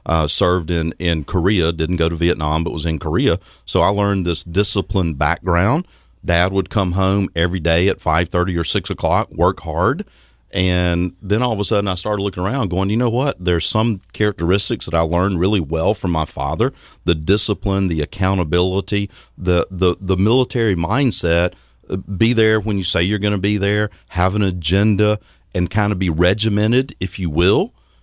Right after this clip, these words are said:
And then I learned from Mom a lot of things that to this day, both of them have kinda brought together and, and built, you know, David C. Bell sitting here today.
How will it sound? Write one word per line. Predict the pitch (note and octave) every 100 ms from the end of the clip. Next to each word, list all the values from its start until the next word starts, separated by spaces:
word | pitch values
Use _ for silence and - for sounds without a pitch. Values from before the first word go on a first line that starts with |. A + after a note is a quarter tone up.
| _ -
And | G2
then | A2
I | G2+
learned | G2 A2 A2
from | - E2+
Mom | G2 C3 G2+
a | E2+
lot | F#2 G2
of | F2
things | F#2+ G2+ F#2+ F2+
that | D2+
to | G#2+
this | F#2 F2 D#2
day, | E2 E2+ E3 - _ _ E2+
both | F#2 A2
of | F2+
them | F#2 G2+ G2+ F2+
have | E2+ D#2
kinda | G2 F2+
brought | D#2+ F2 -
together | D#2+ D#2+ E2+ F#2+ F2+
and, | D#2+ E2 -
and | D#2+ D2+
built, | G2 F2+ - _ -
you | E2
know, | D2+
David | D2+ E2 D#2+ D2
C. | E2 D#2+
Bell | D#2+ E2 D2
sitting | F2+ - C#2
here | D2
today. | D2 D2 D2 C2